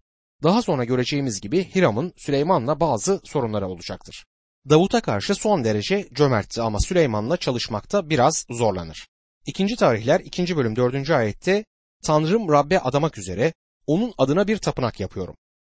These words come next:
Bu tapınakta hoş kokulu buhur yakıp adak ekmeklerini sürekli olarak masaya dizeceğiz. Sabah akşam her şabat günü, her yeni ay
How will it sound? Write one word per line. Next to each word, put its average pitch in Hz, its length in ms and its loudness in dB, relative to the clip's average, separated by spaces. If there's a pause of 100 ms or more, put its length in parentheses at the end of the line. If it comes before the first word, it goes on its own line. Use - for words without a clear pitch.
(180)
Bu 214 100 -2
tapınakta 170 600 4
hoş 190 300 -2
kokulu 120 380 -2
buhur 131 360 -2
yakıp 117 360 -2 (240)
adak 135 400 0
ekmeklerini 110 560 -2
sürekli 156 400 0
olarak 120 320 0 (160)
masaya 147 400 0
dizeceğiz. 104 580 -6 (500)
Sabah 202 340 4
akşam 123 360 0 (160)
her 190 240 0
şabat 151 400 0
günü, 98 300 -6
her 180 260 2
yeni 156 320 2
ay 107 220 -2